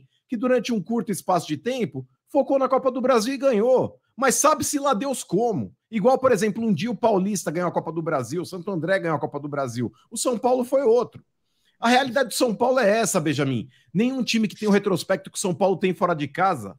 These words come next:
pode ser campeão de um torneio como uma Copa do Brasil. E ontem, Benjamin,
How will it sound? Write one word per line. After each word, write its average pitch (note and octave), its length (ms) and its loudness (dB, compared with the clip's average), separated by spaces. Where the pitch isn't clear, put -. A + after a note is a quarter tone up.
pode F3+ 240 0
ser F#3 120 -4
campeão F3 440 -2
de E3+ 80 -6
um E3+ 60 -4
torneio D#3+ 400 -2
como F3 140 -8
uma E3+ 120 -4
Copa E3+ 240 -4
do E3 100 -6
Brasil. C3+ 440 -2
E A3 160 0
ontem, C4+ 300 -2
Benjamin, C#3+ 500 0